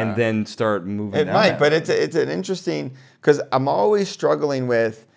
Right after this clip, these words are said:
Speaker 2: how you distinguish actually finding out if anyone's actually making choices or if we're only just making decisions following the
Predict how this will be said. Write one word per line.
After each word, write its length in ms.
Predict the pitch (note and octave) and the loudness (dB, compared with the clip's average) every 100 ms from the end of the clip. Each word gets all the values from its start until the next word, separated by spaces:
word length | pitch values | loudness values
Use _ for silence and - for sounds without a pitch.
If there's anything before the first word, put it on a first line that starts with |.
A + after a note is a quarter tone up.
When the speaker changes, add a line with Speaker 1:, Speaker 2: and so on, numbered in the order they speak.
| _ _ | _ _
Speaker 2:
how 180 | B2 C3+ | 2 2
you 180 | C#3 B2+ | 2 -2
distinguish 840 | B2 - B2 A#2+ A#2 A2+ - - _ _ _ _ _ _ - | -6 -4 -4 0 0 -2 -12 -20 _ _ _ _ _ _ -2
actually 320 | A2 A2+ A#2+ | -2 0 -6
finding 380 | G2+ A#2+ A2+ A2 | -2 -2 -2 -2
out 180 | G#2+ - | -4 -4
if 260 | - C3+ C3 | -2 -2 -2
anyone's 460 | - A#2 A2 G#2 G2+ | -6 -4 -4 -8 -6
actually 320 | F#2+ F#2 G2+ | -6 -6 -8
making 400 | F#2+ F2+ - G2 | -8 -10 -10 -14
choices 560 | - E2+ E2+ - F2+ - _ _ - | -10 -8 -8 -12 -16 -18 _ _ -4
or 180 | A2+ | 0
if 220 | - C3+ B2+ | 4 2 2
we're 120 | G#2+ | -2
only 260 | G#2+ G#2 | -2 -6
just 260 | G2+ G#2+ - | -6 -8 -6
making 320 | G2+ F#2 F#2+ | -8 -8 -10
decisions 500 | F2+ - G2+ - F#2 | -12 -8 -8 -8 -14
following 380 | - F2+ F2+ | -8 -8 -6
the 100 | F#2 | -10